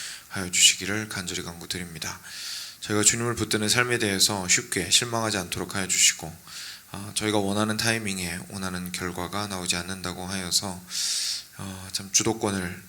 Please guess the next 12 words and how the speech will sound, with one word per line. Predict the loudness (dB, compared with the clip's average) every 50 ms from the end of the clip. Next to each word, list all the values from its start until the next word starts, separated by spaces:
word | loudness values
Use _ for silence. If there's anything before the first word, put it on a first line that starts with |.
| -18 -16
어, | -14 -12 -12 -12 -12 -12 -14 -14 -16 -6 -4
주께 | -4 0 2 2 0
넘기기보다 | 2 0 -2 0 0 0 0 0 -2 -2 -2 -4 -6 -6 -6 -6
저희 | -4 -2 -2 -2
자신이 | -2 2 4 4 4 4 2 -4 -6 -8
금세 | -10 -8 -4 -2 -2 -2 0 0
빼앗아 | 0 0 2 0 -2 -4
오는 | -4 -6 -8 -8 -8
일이 | -10 -10 -10 -12 -12 -12 -12 -12 -10 -10 -10 -12 -6 -4 -4 -2
없도록 | -2 -4 -4 -4 -4 -4 -4 -2 -2
하여 | -2 -2 -2
주시고 | 2 4 4 4 4 2 -4